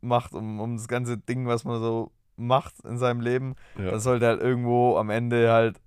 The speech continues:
Speaker 1: die Good Vibes und die, die positive Energie über allem, äh, lungern oder oben drüber wachen, sag ich mal. Wenn einen einfach eine Sache nur abfuckt und irgendwie einen nervt, dann, äh, ja,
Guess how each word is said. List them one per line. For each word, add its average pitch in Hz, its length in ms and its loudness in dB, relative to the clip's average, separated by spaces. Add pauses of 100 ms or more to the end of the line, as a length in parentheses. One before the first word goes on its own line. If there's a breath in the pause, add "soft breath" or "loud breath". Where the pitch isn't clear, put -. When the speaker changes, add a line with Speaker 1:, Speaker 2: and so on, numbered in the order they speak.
(160)
Speaker 1:
die 117 200 -6
Good 104 260 -4
Vibes 107 400 2
und 107 200 -8
die, 104 360 -6 (200)
die 104 100 -10
positive 110 540 -8
Energie 104 540 -6 (920 soft breath)
über 107 340 -2
allem, 104 400 -2
äh, 101 360 -2 (800 loud breath)
lungern 104 520 -4
oder 98 360 -4
oben 101 240 -8
drüber 98 400 -6
wachen, - 360 -6
sag 110 200 -8
ich 107 60 -8
mal. 95 260 -6 (1300 soft breath)
Wenn 113 160 -4
einen 107 240 -2
einfach 113 200 -2
eine 107 120 -4
Sache 113 320 0
nur 110 180 0
abfuckt - 500 -2
und 98 200 -6
irgendwie 104 300 -4
einen 104 320 -4
nervt, 101 360 -4
dann, 98 260 -8
äh, 104 80 -10 (500 loud breath)
ja, - 160 -16